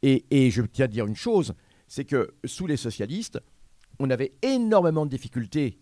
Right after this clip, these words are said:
à manifester pour la Palestine. C'est, ça peut paraître étonnant. Et c'est avec le retour de la droite, hein, absolument, c'est en quatre-vingt-six qu'on a pu à nouveau manifester pour la Palestine, hein.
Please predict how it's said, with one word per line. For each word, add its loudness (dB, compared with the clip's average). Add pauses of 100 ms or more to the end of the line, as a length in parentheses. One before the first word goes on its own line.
(100)
à -2
manifester -4
pour -4
la -4
Palestine. -4 (140)
C'est, -14
ça -8
peut -2
paraître -6
étonnant. -6 (240)
Et -8
c'est -4
avec -2
le 4
retour 4
de 2
la 0
droite, -4 (480)
hein, -4 (540)
absolument, -2
c'est -2
en 2
quatre-vingt-six -4 (240)
qu'on -4
a 0
pu -2
à 2
nouveau -4
manifester -2
pour -2
la 0
Palestine, -2
hein. -4